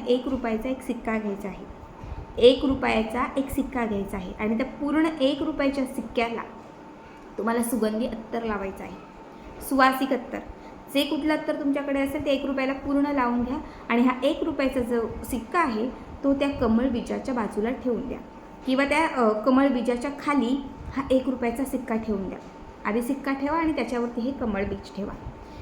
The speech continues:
इतकं करून झालं की त्याच्यानंतर आपल्याला अकरा लवंगा घ्यायच्या आहेत, फुलवाल्या अकरा लवंगा.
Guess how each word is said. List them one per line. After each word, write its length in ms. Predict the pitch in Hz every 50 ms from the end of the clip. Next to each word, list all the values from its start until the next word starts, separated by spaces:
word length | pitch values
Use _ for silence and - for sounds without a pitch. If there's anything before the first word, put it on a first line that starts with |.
| - - - -
इतकं 320 | - 285 - - - 349 330
करून 360 | 339 349 349 349 339 339 320
झालं 340 | 320 320 320 262 233 233 -
की 100 | 285 277
त्याच्यानंतर 640 | - 277 254 - 285 277 277 285 285 277 277 311 - -
आपल्याला 500 | 262 254 - 269 285 277 269 240 220 220 233 - - - - - - -
अकरा 360 | 247 240 - - 302 294 294
लवंगा 420 | 285 269 240 226 220 220 214 208
घ्यायच्या 360 | 202 196 190 180 - - 190
आहेत, 40 | 190 - - - - - - - - - - - - - - -
फुलवाल्या 440 | 277 269 254 240 233 202 208 233
अकरा 420 | 240 - - - - - 226 240 254
लवंगा. 420 | 262 240 208 190 185 185 185 180